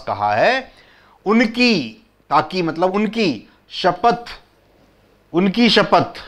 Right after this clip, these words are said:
हरि की शपथ, विलंब न लावो, अब देर मत करिए। विलंब मतलब देर न लावो, देर मत करिए। जय जय जय, जय जय जय या जय जय जय एक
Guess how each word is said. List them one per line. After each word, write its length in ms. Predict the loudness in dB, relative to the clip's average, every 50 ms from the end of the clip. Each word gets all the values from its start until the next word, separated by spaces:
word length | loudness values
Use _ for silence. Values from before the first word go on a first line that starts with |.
| -20 _ _ _ 0
हरि 220 | 2 4 4 4 2
की 160 | 2 0 0
शपथ, 420 | 0 0 0 2 0 0 0 -2 -14 -20 _ _ _ _ _ _ -8
विलंब 360 | -2 0 2 2 2 2 0 0
न 200 | -2 -2 -4 -4
लावो, 220 | -4 -4 -4 -4
अब 200 | -4 -4 -4 -2
देर 280 | 0 2 4 4 4 4
मत 220 | 2 2 0 -2
करिए। 460 | -4 -4 -2 -2 -2 -6 -8 -12 -16 _ _ _ _ _ _ _ _ _ _ _ _ _ _ _ _ -4
विलंब 460 | 0 2 4 4 4 2 0 -2 -4 -6
मतलब 260 | -8 -8 -4 -4 -4 -4
देर 500 | -2 0 2 4 4 4 4 2 -2 -8
न 360 | -10 -6 -2 0 0 0 0 -4
लावो, 400 | -4 -2 -2 -2 -2 -4 -6 -8
देर 320 | -8 -4 -4 -2 -2 -2
मत 320 | -2 -2 -4 -4 -4 -8 -10 -10
करिए। 380 | -6 -4 -2 -2 -2 -2 -2 -4 -4 -4 -4 -6 -14 -20 -20 -20 _ -20 -20 -20 -20 -20 -20 _ _ _ -20 -20 -20 -20 -20 -20 -20 -18 -6
जय 500 | 0 4 4 6 6 6 6 6 4 4
जय 420 | 4 4 4 6 6 6 4 4
जय, 440 | 4 4 4 4 4 2 0 -2 -10 -18 _ _ _ _ -20 _ _ _ _ _ -20 -10
जय 300 | -2 2 4 4 4 4
जय 180 | 4 2 2
जय 300 | 2 2 0 0 0 0 -2
या 180 | 0 0 0
जय 340 | 0 2 2 4 4 4 4
जय 240 | 2 2 2 2 2
जय 200 | 2 0 0 0
एक 220 | 0 -2 -2 -2